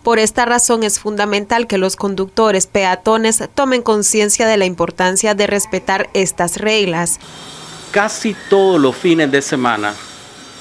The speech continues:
Speaker 2: viernes, sábado y domingo, nos estamos despertando la sociedad nicaragüense con noticias aterradoras. Y todas tienen su origen en el tema de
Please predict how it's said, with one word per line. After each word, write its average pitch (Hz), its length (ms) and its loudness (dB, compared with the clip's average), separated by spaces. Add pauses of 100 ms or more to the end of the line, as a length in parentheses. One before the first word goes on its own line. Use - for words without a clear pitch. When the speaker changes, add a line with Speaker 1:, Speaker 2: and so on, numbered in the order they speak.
(240)
Speaker 2:
viernes, 131 520 0
sábado 135 400 2
y 135 40 2
domingo, 131 460 0 (1120)
nos 131 220 2
estamos 170 400 0
despertando 147 680 0
la 104 100 -4
sociedad 117 440 -8
nicaragüense 127 760 -4 (300)
con 143 200 -2
noticias 151 580 -4
aterradoras. 107 640 -6 (1040)
Y 147 140 -6
todas 170 640 2
tienen 147 260 -4
su 175 140 -8
origen 135 420 -6 (680)
en 143 140 -6
el 127 140 -6
tema 151 440 -4
de 143 220 -6